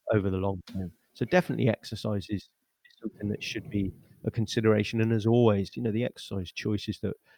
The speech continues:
that we recommend and, uh, alluded to in the intro, in the ebook, you know, take advantage of those and,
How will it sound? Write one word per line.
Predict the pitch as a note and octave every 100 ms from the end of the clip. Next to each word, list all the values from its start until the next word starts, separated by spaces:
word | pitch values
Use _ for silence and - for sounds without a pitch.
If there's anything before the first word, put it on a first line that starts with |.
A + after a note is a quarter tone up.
| _
that | -
we | G#2+ G2
recommend | G2 - G2+ G#2+ G#2 G2
and, | F#2+ F#2+ F#2+ -
uh, | G#2 - G#2+
alluded | G2+ G2+ G2 -
to | G2+
in | F#2
the | F#2 F2 _ _ _ -
intro, | A#2 - G#2+ G2
in |
the | F#2 F#2+ -
ebook, | A2 G#2 G#2+ - _ _ - _ _ _
you | A2+
know, | F2+
take | - C#3 A#2+
advantage | G#2 A2 G#2+ G2+
of | F#2+
those | G2 G#2 G2+
and, | G2 F#2+